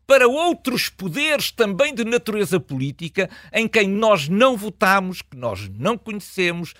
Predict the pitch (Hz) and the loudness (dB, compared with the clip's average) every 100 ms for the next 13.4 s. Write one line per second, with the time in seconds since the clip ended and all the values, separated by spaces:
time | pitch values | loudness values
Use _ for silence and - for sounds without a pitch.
0 | _ 175 - 190 143 123 175 139 127 160 | _ -10 -6 -6 -6 -2 -2 -2 -4 -6
1 | 170 151 - 247 180 165 160 143 156 - | -6 -10 -4 -2 0 2 2 2 0 0
2 | 160 135 170 147 _ _ - 180 127 117 | -4 -6 -6 -8 _ _ -4 -2 0 -2
3 | 117 - 120 104 - 82 - - 71 67 | -4 -10 -12 -12 -12 -12 -12 -16 -12 -12
4 | - - _ _ _ _ _ _ _ - | -14 -20 _ _ _ _ _ _ _ -6
5 | 247 95 82 - - _ _ _ _ _ | 2 2 2 -4 -20 _ _ _ _ _
6 | - _ _ _ _ _ _ _ - 302 | -20 _ _ _ _ _ _ _ 2 2
7 | - - 233 - - 143 139 - 151 135 | 2 -2 -4 -6 -4 2 2 4 4 4
8 | 120 120 120 127 95 95 107 101 101 113 | 4 2 2 2 0 -2 -2 -2 -4 -8
9 | 117 131 143 104 175 156 175 165 170 - | -8 -4 -4 -2 -4 -2 -6 -6 -8 -10
10 | 151 165 - 147 - - - 120 107 101 | -6 -6 -6 -12 -14 -10 -4 -2 -4 -8
11 | 113 - - _ _ _ _ _ 87 127 | -14 -16 -20 _ _ _ _ _ 0 2
12 | 110 104 110 98 85 90 82 82 69 67 | 2 0 0 -2 -2 -6 -4 -4 -4 -6
13 | 69 67 - | -8 -10 -14